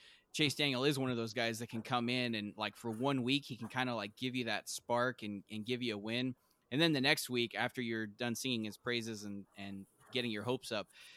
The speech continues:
you are like, "Oh my God, why, <laughs> why do we have this guy on the roster?" Um, but he, he's continuing the trend. He signed for another three years and thirteen million. So, um,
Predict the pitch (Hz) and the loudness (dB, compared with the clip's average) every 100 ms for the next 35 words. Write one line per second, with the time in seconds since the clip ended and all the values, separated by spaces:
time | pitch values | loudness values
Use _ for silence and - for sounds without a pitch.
0 | - 120 131 123 110 107 104 147 151 139 | -2 4 6 6 4 0 4 8 8 8
1 | 110 110 117 110 110 123 135 120 - 127 | 4 6 6 6 6 8 8 4 2 4
2 | 151 185 165 - 151 135 139 - 127 123 | 6 6 4 6 6 4 0 4 6 6
3 | 113 104 107 107 - 87 - - - - | 4 2 0 0 -6 -10 -12 -18 -18 2
4 | 131 127 127 120 117 110 - _ - - | 10 12 12 10 6 2 -4 _ -20 -20
5 | - 185 202 196 - 131 147 160 - 104 | 0 6 6 6 2 -4 -2 -2 -6 -2
6 | 147 175 160 - - - 131 156 170 170 | -2 -2 -6 -8 -6 -2 2 2 2 2
7 | 175 156 - 160 120 123 120 127 131 131 | 0 0 2 4 4 0 0 2 2 2
8 | 131 123 127 135 123 135 131 127 135 120 | 0 2 2 0 -2 -2 2 2 2 -2
9 | 113 139 139 143 131 123 135 117 104 101 | 0 0 2 0 2 4 4 2 -2 -4
10 | - 107 104 - - - - - 117 117 | -2 0 0 -4 -16 -20 -6 2 4 4
11 | 110 | 0